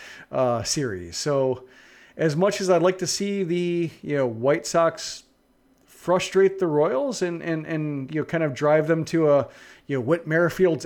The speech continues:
end by the trade deadline, like, and, and see them shed guys and, uh, turn it over to a completely new lineup and, and, and using that Toronto series as a little bit of a sneak preview for, uh, going full rebuild and going full,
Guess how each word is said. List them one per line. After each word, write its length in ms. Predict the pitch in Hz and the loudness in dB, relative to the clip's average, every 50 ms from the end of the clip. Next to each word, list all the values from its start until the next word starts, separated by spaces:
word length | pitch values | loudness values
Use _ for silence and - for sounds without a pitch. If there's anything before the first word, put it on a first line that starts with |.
| - - | -4 -2
end 400 | 147 165 185 220 240 233 202 151 - - | 0 0 2 0 0 -2 -2 -4 0 2
by 140 | 170 175 | 4 6
the 80 | 185 175 | 6 4
trade 280 | - - 208 214 208 180 | 4 4 2 2 4 4
deadline, 420 | 226 226 226 240 240 240 240 214 | 4 2 4 2 0 0 2 2
like, 240 | 175 160 147 - - | 4 2 2 2 0
and, 420 | 175 156 151 147 151 147 143 139 | -2 -2 -2 -2 -4 -4 -4 -6
and 260 | 143 143 143 135 127 | -6 -6 -6 -6 -6
see 140 | - - 185 | -6 -4 -2
them 180 | 180 180 170 156 | 0 0 0 -2
shed 320 | - - 180 185 190 160 | -2 2 2 2 2 2
guys 380 | 156 175 180 190 202 196 156 139 | 2 2 2 4 2 0 0 -2
and, 160 | 135 127 117 - - - - - - - - - _ - | -6 -8 -10 -12 -18 -20 -20 -20 -20 -20 -20 -20 _ -6
uh, 320 | 123 127 123 117 113 110 - - | -4 -4 -2 -2 -4 -6 -8 -14
turn 240 | - - 175 170 160 | -6 -2 -2 0 2
it 100 | 151 156 | 2 2
over 260 | 170 175 170 185 175 | 2 2 2 0 -2
to 360 | 175 - 170 156 156 151 147 | -2 -2 -2 0 2 2 4
a 420 | 139 139 131 117 120 120 123 - - - | 4 4 2 2 0 -4 -8 -10 -8 -8
completely 440 | - 127 120 156 170 165 170 160 | -8 -6 -6 -6 -6 -4 -4 -2
new 160 | 160 165 160 143 | -2 -2 -2 -2
lineup 440 | 135 135 147 175 208 220 214 214 - - - - | -2 -2 -2 -2 -4 -4 -6 -8 -14 -20 -18 -14
and, 280 | 143 139 131 123 110 | -12 -10 -8 -8 -8
and, 240 | 117 123 117 113 120 | -10 -12 -12 -12 -12
and 280 | 127 123 120 117 117 135 | -10 -8 -8 -6 -4 -2
using 240 | 160 160 147 160 | -2 -2 0 0
that 160 | 151 139 - - | -2 -2 -2 -6
Toronto 480 | - - 147 151 147 156 165 165 160 | -8 -4 0 0 0 2 2 0 0
series 520 | 156 - - 165 165 165 160 160 156 147 120 | -2 0 0 0 2 2 2 2 0 0 -2
as 40 | |
a 40 | 135 | -2
little 140 | 139 147 147 | -2 -2 -2
bit 120 | 143 151 | 0 0
of 100 | 147 135 | 0 2
a 200 | 139 131 127 120 - - - - - - - _ | 2 0 0 -2 -4 -12 -20 -20 -20 -20 -18 _
sneak 300 | - - 196 190 185 - | -4 0 2 2 2 0
preview 360 | - 175 185 185 190 202 185 | 0 2 2 2 2 0 0
for, 420 | - - 160 156 147 147 135 110 - - _ _ _ _ _ _ - | 0 0 -2 -2 -2 -2 -4 -6 -10 -18 _ _ _ _ _ _ -6
uh, 320 | - 139 120 107 107 92 - - _ _ _ _ _ - 170 123 | -4 -2 -2 -2 -2 -4 -8 -12 _ _ _ _ _ -20 -10 0
going 260 | - 175 190 185 170 | 2 4 4 4 2
full 300 | - - 190 190 185 165 | 2 2 4 4 4 4
rebuild 460 | 151 175 196 202 180 220 233 233 202 | 4 2 2 2 2 4 4 4 2
and 140 | 151 135 135 | 2 -2 0
going 280 | 123 151 151 151 147 131 | 2 2 2 2 0 -4
full, 480 | - - 165 165 160 160 156 156 - | 0 2 4 4 4 4 2 0 -4